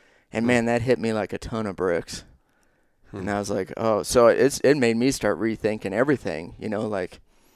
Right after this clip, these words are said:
Speaker 1: "Man, I really do hate myself this much,
Speaker 2: Mm-hmm.
Speaker 1: where I will absolutely destroy myself." and I'll do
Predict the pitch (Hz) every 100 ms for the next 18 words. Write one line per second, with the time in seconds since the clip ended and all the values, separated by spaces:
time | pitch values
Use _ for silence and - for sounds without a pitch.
0 | _ _ _ _ _ - 123 98 120 104
1 | 107 104 117 107 131 110 82 - 80 78
2 | - _ _ - 110 117 107 107 98 -
3 | - _ 92 78 110 98 - 117 120 113
4 | - 107 110 - 131 117 113 98 95 95
5 | 92 - 98 87 87 - 87 85 - -
6 | _ _ _ _ - - 107 104 104 107